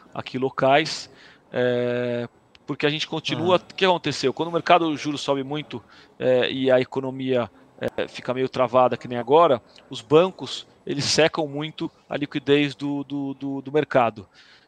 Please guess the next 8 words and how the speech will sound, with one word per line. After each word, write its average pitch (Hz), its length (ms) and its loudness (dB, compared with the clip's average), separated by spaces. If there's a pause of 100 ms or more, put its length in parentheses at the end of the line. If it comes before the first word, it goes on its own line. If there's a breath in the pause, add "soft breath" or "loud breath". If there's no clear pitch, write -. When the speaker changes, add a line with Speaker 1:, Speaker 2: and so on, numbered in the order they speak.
Speaker 1:
Então, 151 280 -2
com 160 240 -6
isso, 180 400 -2
as 131 80 -2
gestoras 151 640 0
de 113 80 -12
crédito, 143 680 2 (480 soft breath)
ah, 117 540 -2